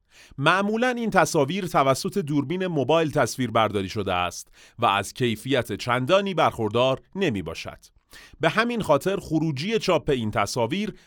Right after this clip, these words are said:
معمولاً مورد رضایت مشتری واقع نمی‌شود. برای جلوگیری از این مشکل، از تصاویر با پیکسل بالا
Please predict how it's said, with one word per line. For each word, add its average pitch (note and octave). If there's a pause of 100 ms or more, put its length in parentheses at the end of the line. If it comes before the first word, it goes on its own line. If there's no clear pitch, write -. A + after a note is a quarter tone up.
(100)
معمولاً C#3+
مورد C#3+
رضایت G#2
مشتری A2
واقع B2
نمی‌شود. F#2 (420)
برای A#2+
جلوگیری B2+
از B2
این G2+
مشکل، D3+ (240)
از A2+
تصاویر B2+
با C3+
پیکسل D#3
بالا A2+